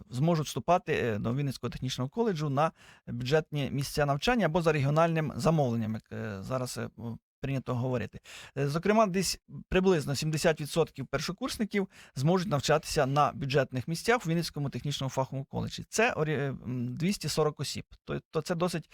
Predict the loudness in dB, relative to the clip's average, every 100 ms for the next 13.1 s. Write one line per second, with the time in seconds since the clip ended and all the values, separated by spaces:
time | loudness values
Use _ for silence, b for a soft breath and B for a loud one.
0 | B B -2 2 2 0 -6 -2 0 0
1 | 0 0 0 0 0 0 2 -2 -4 -6
2 | -4 -4 -2 0 -2 -6 B B B B
3 | -4 0 0 0 -2 -4 -4 -2 0 -2
4 | -2 -2 -2 -2 -2 -4 -2 -4 -4 -10
5 | -12 B B B B -8 -2 0 -2 -4
6 | -2 -2 2 2 4 2 2 2 4 4
7 | 4 4 6 4 4 2 4 2 -2 -6
8 | 0 0 0 -4 -2 0 0 0 2 2
9 | 2 0 -2 -4 -4 -2 -2 -2 -2 -4
10 | -2 -2 -2 -4 -6 -6 -2 0 2 2
11 | 0 -2 0 0 -4 -6 -8 -6 -4 -4
12 | -2 -2 -4 -6 -10 -6 -8 -8 -10 -12
13 | -18